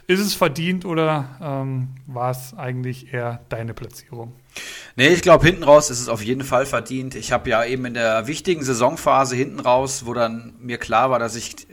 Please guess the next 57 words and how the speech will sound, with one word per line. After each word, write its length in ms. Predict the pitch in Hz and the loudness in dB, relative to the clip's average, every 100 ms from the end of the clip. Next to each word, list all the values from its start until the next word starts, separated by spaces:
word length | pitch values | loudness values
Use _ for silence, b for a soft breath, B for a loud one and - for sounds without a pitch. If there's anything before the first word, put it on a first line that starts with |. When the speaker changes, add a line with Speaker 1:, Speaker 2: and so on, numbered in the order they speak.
| - | -2
Speaker 2:
keine 240 | 127 156 | -2 0
Chance 300 | - 151 151 | 0 0 -2
mehr 80 | 135 | -4
auf 120 | 135 | -4
den 120 | 135 | -6
Titel 300 | 135 147 139 | -8 -6 -2
hab, 240 | 120 127 - B B - | -2 -4 -10 B B -8
dann 120 | - | -4
bin 80 | 135 | -2
ich 120 | 135 | -2
dann 100 | 127 | -4
immer 160 | 139 | -2
so 100 | 123 | -4
ein 40 | 117 | -4
bisschen 260 | 139 143 | -4 -4
geknickt 500 | 120 - - 143 139 | -4 -6 -4 -6 -6
und 140 | 127 120 | -8 -8
straf 320 | - 123 131 | 0 0 0
mich 160 | 127 - | -4 -6
selber 220 | 120 123 | -4 -4
mit 160 | 117 | -4
Passivität. 880 | - 127 - 117 110 - 127 156 - B B B B | -2 -2 -2 -6 -6 -2 -2 -2 -6 B B B B
Und 160 | - 110 | -8 4
dazu 320 | 123 143 156 | 6 6 4
sind 180 | 131 135 | 0 2
dann 120 | 127 | 2
auch 100 | 113 | 4
einfach 180 | 123 131 | 4 4
noch 120 | 127 | 0
Verletzungen 500 | - 120 147 165 147 | 2 2 2 0 0
gekommen 480 | 135 135 131 127 127 | -2 0 0 0 -4
und 220 | 123 - | -10 -8
einfach 260 | 123 127 127 | -6 -4 -6
zwei, 240 | - 117 | 0 2
drei 220 | 113 120 | 4 2
Transfers, 480 | - 120 - 120 127 | 2 -4 -2 -2 0
die 80 | - | 0
hinten 160 | 131 131 | -2 -2
raus 260 | 117 113 | -6 -4
nicht 220 | 127 165 | -6 -4
gezündet 440 | 180 - 156 151 135 | -4 -4 -8 -8 -4
haben, 140 | 135 | -2
muss 160 | 131 135 | -2 -2
man 140 | 120 | -4
sagen. 380 | 117 113 117 117 B B - | 2 2 2 -4 B B -8
Und 100 | 110 | -6
dann 80 | |
ist 160 | 113 127 | -6 -6
es 100 | 131 | -2
auch, 140 | 123 | -2
glaub 160 | - 117 | -2 -4
ich, 140 | 120 | -4
verdient. 380 | - 104 120 131 | -8 -8 -6 -4
Er 80 | 110 | -2
hatte 140 | 107 | -2
dann 200 | 107 117 | 0 -2
zum 300 | - 113 110 | 0 -8 -8